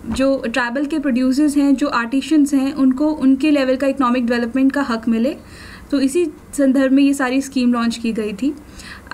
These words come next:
I want to make sure कि आपको ये topic अच्छे से समझ में आया हो। So please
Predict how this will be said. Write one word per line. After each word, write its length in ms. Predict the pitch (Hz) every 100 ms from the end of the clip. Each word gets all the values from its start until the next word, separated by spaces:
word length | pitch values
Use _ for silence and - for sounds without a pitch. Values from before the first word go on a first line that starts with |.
| 247
I 320 | 254 269 269
want 340 | 254 269 277
to 100 | 285
make 200 | 294 285
sure 380 | 285 - 269 247 277 - - - -
कि 140 | 277 277
आपको 360 | 233 240 -
ये 160 | 285 285 -
topic 340 | 262 247 277 -
अच्छे 240 | 254 285
से 340 | 285 302 285 - - -
समझ 340 | 254 254 269
में 100 | 277
आया 180 | 233 226
हो। 260 | 233 302 - - - -
So 100 | 294
please 400 | 277 285 349